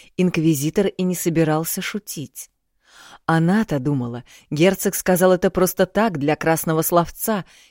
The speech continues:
или чтобы сделать графу приятное. Но стоило ей подняться к себе, как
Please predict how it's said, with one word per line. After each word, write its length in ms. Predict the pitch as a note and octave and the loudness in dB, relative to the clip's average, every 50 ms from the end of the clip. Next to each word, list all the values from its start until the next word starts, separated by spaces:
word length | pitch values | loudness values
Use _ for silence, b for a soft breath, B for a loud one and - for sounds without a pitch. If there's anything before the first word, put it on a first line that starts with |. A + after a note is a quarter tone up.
| b b - | b b -4
или 160 | G#3+ G#3 A3+ | -2 -2 -2
чтобы 300 | A3 - - A#3 A3 A3+ | -2 0 0 2 2 2
сделать 380 | G3 E3+ G#3 G#3+ A3 A3+ G#3+ | 2 4 4 4 4 4 2
графу 400 | F#3 F3 G#3 G#3+ G#3+ G3+ - G3+ | 0 0 0 0 0 0 -2 -4
приятное. 800 | F#3 - G#3+ A3 G#3+ G#3 F#3 C#3 B2+ - - B2+ B2 B2 A#2 B2+ _ _ _ _ B B B B B B B B B B | -2 0 0 0 2 0 0 0 -2 -6 -8 -8 -8 -8 -10 -12 _ _ _ _ B B B B B B B B B B
Но 140 | B E3+ F#3 | B -2 0
стоило 380 | F3 - - G3+ F#3 F3+ E3+ E3+ | 0 2 4 4 4 6 6 4
ей 200 | E3+ E3+ F3+ F3 | 4 4 2 2
подняться 580 | - E3+ E3 D3 D#3+ E3 E3+ E3 - - - | 2 0 0 2 2 2 2 0 -2 -4 -8
к 60 | C#3+ - | -6 -6
себе, 400 | - - D3+ C#3 D#3+ G3+ F#3+ b b b b b b b b _ - | -4 -4 -4 -2 0 -2 -2 b b b b b b b b _ -6
как 260 | - F3 E3 - - | -4 -4 -4 -4 -10